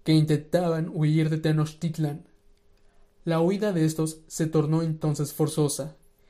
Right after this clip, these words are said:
y se efectuó por la noche. Los mexicas derrotaron a los españoles en uno de los puentes de la ciudad,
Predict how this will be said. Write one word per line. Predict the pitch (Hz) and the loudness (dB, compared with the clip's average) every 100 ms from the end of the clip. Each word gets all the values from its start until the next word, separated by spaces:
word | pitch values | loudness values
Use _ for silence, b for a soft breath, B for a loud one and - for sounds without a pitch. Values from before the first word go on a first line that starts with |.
| _ | _
y | 190 | -4
se | 175 180 | 0 2
efectuó | 156 156 156 - 175 175 | 2 0 -2 2 2 4
por | 175 165 | 4 4
la | 160 | 4
noche. | 160 143 - - _ _ - _ _ _ _ _ _ _ _ _ _ _ - | 0 -4 -6 -18 _ _ -20 _ _ _ _ _ _ _ _ _ _ _ 0
Los | 165 160 156 | 4 6 4
mexicas | 151 139 170 - 175 175 - _ - | 0 -2 -6 -2 -2 -2 -12 _ -4
derrotaron | 151 151 156 160 160 185 190 | 2 2 2 2 4 4 4
a | 165 | 0
los | 147 151 | -2 -4
españoles | 143 156 156 160 160 - - | -4 0 2 2 -2 -6 -4
en | 165 | 0
uno | 170 180 | 2 2
de | 160 | 0
los | 143 | -2
puentes | - - - 156 156 156 | -8 -12 -2 0 2 0
de | 147 | 0
la | 139 | -4
ciudad, | - 139 135 | -4 -4 -4